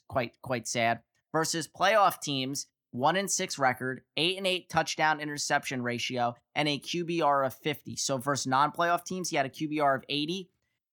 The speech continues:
Versus playoff teams, fifty-five. That was tied for the second largest drop-off in the N F L. So realistically, the only thing that matters is can you win against good teams, and Dak Prescott cannot.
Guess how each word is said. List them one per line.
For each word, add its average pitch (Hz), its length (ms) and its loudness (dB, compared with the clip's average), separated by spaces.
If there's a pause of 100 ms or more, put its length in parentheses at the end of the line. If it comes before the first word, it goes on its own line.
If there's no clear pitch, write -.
Versus 147 260 0
playoff 156 300 4
teams, 165 340 -4 (260)
fifty-five. 131 800 2 (260)
That 135 160 6
was 147 140 -4
tied 147 340 4
for 135 120 -8
the 127 120 -4
second 147 520 0
largest 139 460 0
drop-off 131 680 2
in 127 140 0
the 120 280 -2
N 127 300 0 (100)
F 120 260 0 (140)
L. 113 260 2 (160)
So 160 220 -2
realistically, 151 1000 -2 (160)
the 165 100 0
only 196 280 0
thing 190 220 -4
that 143 120 0
matters 147 420 6
is 143 160 -4
can 151 220 0
you 160 160 -2
win 143 460 0
against 135 540 0
good 135 400 -2
teams, 127 360 -2
and 113 180 -2
Dak 131 280 4
Prescott 127 600 0
cannot. 123 840 2